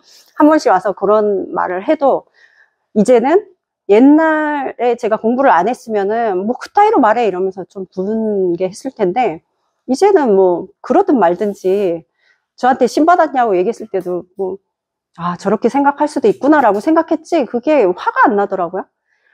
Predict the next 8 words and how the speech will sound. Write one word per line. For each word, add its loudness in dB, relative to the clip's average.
그 2
명리를 6
공부하면은 -2
제일 -2
좋은 -2
점이 -4
그거 -2
아닐까요? -2